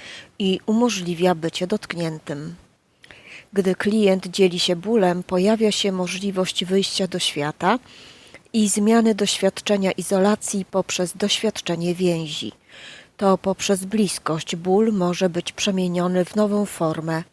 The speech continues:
w nowy gestalt. Tą nową formą jest piękno.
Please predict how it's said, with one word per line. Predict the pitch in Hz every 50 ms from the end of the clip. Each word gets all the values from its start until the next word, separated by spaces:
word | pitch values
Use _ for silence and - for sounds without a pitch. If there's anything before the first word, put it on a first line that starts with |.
| _
w | - -
nowy | 185 175 165 165 208 220
gestalt. | - 196 175 160 - - - - 165 127 - - _ - - _ _ _ _ _ _ _ - - - - - - - - - _
Tą | - 208 202
nową | 202 214 247 254 247 233 214
formą | 202 - - 240 254 247 233 220 214 220
jest | 214 202 185 185 180 - - -
piękno. | - - 214 180 160 143 147 - - - 151 151 156